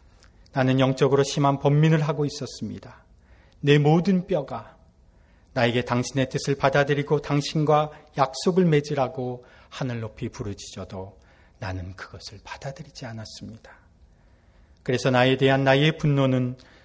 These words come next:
걷잡을 수 없이 치밀어 올라왔습니다.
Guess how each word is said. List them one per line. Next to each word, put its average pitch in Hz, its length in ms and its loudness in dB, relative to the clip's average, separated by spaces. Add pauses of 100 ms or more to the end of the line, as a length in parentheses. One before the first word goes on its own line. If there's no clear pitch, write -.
(120)
걷잡을 139 580 -2
수 - 220 -10
없이 104 600 -12
치밀어 98 640 -10
올라왔습니다. 95 880 -14